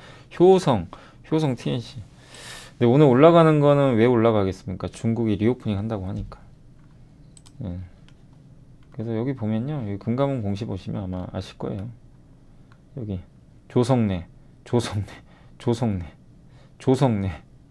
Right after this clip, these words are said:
계속 샀죠. 그러니까 저런 것도 사실은 하나의 힌트예요. 예, 이분이 여기서 왜 살까? 그죠? 예. 아무튼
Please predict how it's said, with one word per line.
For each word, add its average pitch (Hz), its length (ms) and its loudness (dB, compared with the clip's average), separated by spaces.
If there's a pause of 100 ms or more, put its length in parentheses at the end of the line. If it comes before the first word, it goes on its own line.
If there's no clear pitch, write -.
(880)
계속 160 220 2
샀죠. - 340 -8 (260)
그러니까 - 260 -4
저런 165 320 2
것도 202 260 2
사실은 165 420 -2
하나의 160 300 -2
힌트예요. 185 480 -4 (1080)
예, 107 120 -4 (320)
이분이 151 320 2
여기서 120 260 2
왜 95 160 -2
살까? 107 460 -6 (640)
그죠? 101 220 -6 (920)
예. 101 120 -8 (720)
아무튼 101 580 -6